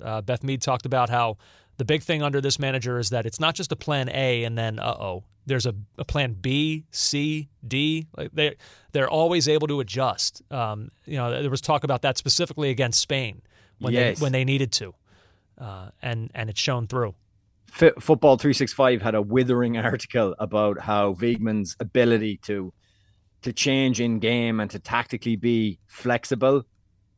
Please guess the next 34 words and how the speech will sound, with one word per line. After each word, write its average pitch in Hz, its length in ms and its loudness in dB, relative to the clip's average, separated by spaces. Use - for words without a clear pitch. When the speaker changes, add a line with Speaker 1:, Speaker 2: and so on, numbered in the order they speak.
Speaker 2:
is 117 240 -2
in 107 140 -4
stark 120 360 -2
contrast 110 600 -2
to 104 60 -4
what 98 200 0
went 107 200 -4
before 104 360 2
her 90 180 0
in 95 120 -4
Phil 107 240 2
Neville. 95 380 0
I 131 100 4
mean, 147 180 6
I 165 180 8
will 139 180 8
never, 131 540 4
<laughs> - 20 -2
ever 110 400 2
pass 113 320 -2
up 104 100 -6
a 101 40 -6
chance 104 540 -2
Speaker 1:
No. 117 340 -6
Speaker 2:
<laughs> - 60 -18
Speaker 1:
No, 123 80 -4
you 120 140 0
really 147 240 4
Speaker 2:
to 120 80 8
Speaker 1:
won't, 139 100 4
Speaker 2:
hear 127 120 4
Speaker 1:
won't 131 220 -4
Speaker 2:
Phil 117 80 -10
Speaker 1:
you? 120 80 -14